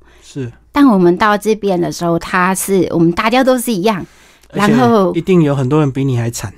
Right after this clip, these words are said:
Speaker 2: <laughs> 也，也不
Speaker 1: 你心情就好一点。
Speaker 2: 哎呦，没有啦，就是大家互相鼓励啦，
Speaker 1: 嗯。
Speaker 2: 然后我们也是有一些课程，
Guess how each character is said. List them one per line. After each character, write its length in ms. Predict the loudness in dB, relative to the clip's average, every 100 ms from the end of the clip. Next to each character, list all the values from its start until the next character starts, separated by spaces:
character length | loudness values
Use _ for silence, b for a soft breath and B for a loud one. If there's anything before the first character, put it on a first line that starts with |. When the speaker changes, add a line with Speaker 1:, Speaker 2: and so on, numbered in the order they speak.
| -12 -2
Speaker 2:
<laughs> 360 | 0 2 2
也， 420 | 2 0 0 -2 0
也 100 | 0
不 120 | 0
Speaker 1:
你 60 | -2
心 200 | 0 0
情 160 | 0
就 120 | -2 -2
好 200 | -2 -6
一 60 |
点。 160 | -8 -12 _
Speaker 2:
哎 140 | -2 0
呦， 140 | 2
没 280 | 4 6 6
有 180 | 6 6
啦， 240 | 4 4
就 140 | 2
是 180 | -2 -4
大 240 | -2 0 0
家 240 | 0 0
互 180 | 0 -2
相 300 | -2 -2 -2
鼓 240 | -2 -2
励 240 | -2 0 0
啦， 180 | 0 -2
Speaker 1:
嗯。 40 | 0
Speaker 2:
然 160 | 2
后 280 | 4 4 2 B B -6
我 80 | 0
们 200 | 2 2
也 220 | 2 2
是 160 | 2
有 240 | 2 2 0
一 40 |
些 140 | -2 -6
课 280 | -2 -2 -2
程， 460 | -4 -6 -6 -8